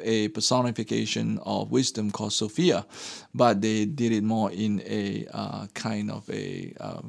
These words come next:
mythological god way. But, um, wisdom is em-, in, embodied in the person of Christ in fullness, not just partiality. In the Old Testament,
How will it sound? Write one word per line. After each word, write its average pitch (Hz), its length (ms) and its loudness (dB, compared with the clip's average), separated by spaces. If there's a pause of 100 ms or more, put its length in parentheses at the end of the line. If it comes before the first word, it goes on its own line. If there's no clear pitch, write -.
mythological 113 840 -2 (100)
god 120 300 4
way. 95 340 -2 (420)
But, 131 400 4
um, 110 380 0 (380)
wisdom 127 840 6 (120)
is 127 760 2
em-, 120 400 0 (420)
in, 127 260 4
embodied 131 680 6
in 117 120 -2
the 117 80 -2
person 156 400 2
of 104 180 -6
Christ 110 840 0 (340)
in 135 200 4
fullness, 185 640 2
not 151 240 0
just - 220 -2
partiality. 127 800 0
In 120 60 0
the 123 100 4
Old 151 240 4
Testament, 117 680 0